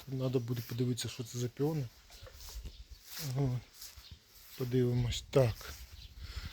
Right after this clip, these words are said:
Е, тут Веронікіни квіти також нормально, е, прижилися. І роза прижилася, і все. Цей виноград теж не трогав. О,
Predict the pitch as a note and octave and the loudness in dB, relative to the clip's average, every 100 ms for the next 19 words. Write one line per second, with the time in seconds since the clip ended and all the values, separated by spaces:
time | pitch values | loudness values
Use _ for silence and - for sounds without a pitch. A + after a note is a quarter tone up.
0 | - - - - - - - - F3 D3+ | -6 -4 -2 -2 -4 -4 -6 2 12 12
1 | D3 D3 C#3 - A#3+ G#3 - - - D#3 | 12 12 12 12 12 12 6 2 6 10
2 | D#3+ E3 D#3 D#3 D#3+ D3+ D3 C#3+ C3 C#3+ | 12 12 12 12 12 12 10 8 10 10
3 | - B2+ - - - - D3 C#3+ D3 C#3 | 10 6 4 2 -8 6 10 12 12 12
4 | C3+ B2+ A2+ - - D3+ C3+ C3 B2+ C3 | 12 10 4 -2 -4 2 6 8 8 8
5 | B2+ B2 A#2+ C3+ C3+ C3 - A#2+ A#2+ - | 6 4 8 10 10 10 6 4 0 2
6 | C3 D3 F#3+ D3+ - C3+ C#3 C3+ B2+ - | 8 10 10 8 6 4 6 8 6 6
7 | A#2+ - C3 A#2 - A#2 - - - - | 2 0 0 4 4 2 -4 -14 -14 2
8 | - E3+ D#3 D3 D3 C#3+ - - C#3 A#2+ | 10 12 12 12 12 10 8 8 8 10
9 | B2+ - D#3+ D3 C#3+ C3 E3+ D#3 B2 | 6 8 10 10 10 8 12 12 12